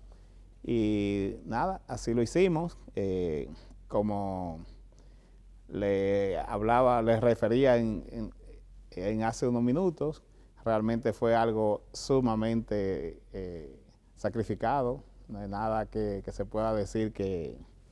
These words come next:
que llevaba algún tipo de placer. Eh, comenzamos en una pequeña van con un sueño y poco dinero. Este, para ese entonces tuve la,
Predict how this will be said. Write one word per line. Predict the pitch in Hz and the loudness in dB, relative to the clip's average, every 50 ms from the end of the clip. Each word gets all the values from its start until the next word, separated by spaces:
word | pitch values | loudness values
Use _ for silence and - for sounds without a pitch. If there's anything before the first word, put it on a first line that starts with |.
| - - - - - - - - _ _ | -20 -20 -20 -20 -20 -20 -20 -20 _ _
que | - 113 101 101 | -2 0 0 2
llevaba | 104 101 101 104 107 117 113 113 113 107 | 4 4 4 6 6 6 6 6 6 6
algún | 104 104 113 117 113 | 4 4 4 2 4
tipo | 107 123 120 120 117 | 4 2 2 4 4
de | 113 110 | 2 4
placer. | - 107 104 - 151 156 151 147 147 - - - | 4 2 2 4 4 4 4 2 0 -4 -12 -14
Eh, | - - 117 104 95 - | -8 -6 -6 -4 -6 -4
comenzamos | - 101 101 104 101 98 - 110 110 110 113 110 | -4 -4 -2 -2 -2 -2 0 0 2 2 2 0
en | 110 113 | 0 0
una | 113 113 110 107 | 0 0 0 0
pequeña | - - 104 - 110 113 110 104 101 | 0 -2 -4 -2 0 -2 0 0 2
van | 104 120 151 156 151 143 | 2 2 2 2 0 -2
con | - 110 104 | 0 0 0
un | 107 113 123 120 | 2 2 0 0
sueño | - 123 120 127 139 139 123 113 | 2 2 4 4 4 4 4 2
y | 104 | 0
poco | 101 - 127 117 - 123 113 | -2 0 0 0 2 2 2
dinero. | 113 117 135 170 170 151 143 156 - - - - - - - - - - - - - - - | 2 2 2 2 2 2 0 0 -2 -8 -20 -20 -20 -20 -20 -20 -20 -20 -20 -20 -18 -10 -4
Este, | - 110 107 - - - 113 104 107 104 101 101 98 | -2 -2 -2 -4 -4 -2 0 2 2 2 2 0 0
para | - 104 104 104 107 | 0 0 0 2 0
ese | 120 - - | 0 0 0
entonces | 131 113 113 117 117 123 123 120 - - 123 107 104 104 95 78 - - - - - - - - - - - - - - - - - - - | -2 -2 0 2 2 2 2 0 0 0 0 0 0 -2 -4 -6 -10 -16 -20 -20 -20 -20 -20 -20 -20 -20 -20 -20 -20 -20 -20 -20 -20 -8 -2
tuve | - 120 127 131 127 120 117 | 0 2 4 4 4 4 6
la, | 117 113 110 104 101 101 98 95 90 87 85 82 82 | 6 4 4 4 4 2 2 0 -2 -4 -6 -8 -10